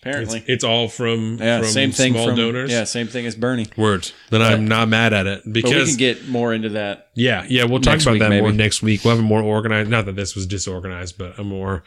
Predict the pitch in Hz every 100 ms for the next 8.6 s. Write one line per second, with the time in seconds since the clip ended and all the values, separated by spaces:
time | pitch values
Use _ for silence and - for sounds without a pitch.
0 | - - - - - 98 92 90 90 113
1 | 104 95 98 - 95 92 95 - - 87
2 | 87 95 98 - - - _ 101 92 90
3 | 104 131 123 117 123 120 123 127 120 113
4 | 101 120 107 104 107 98 98 - 98 107
5 | 98 98 101 101 98 101 95 92 - 107
6 | 101 - 101 - 101 98 95 98 95 95
7 | 98 98 95 95 - 98 98 95 - -
8 | 101 113 - 104 110 117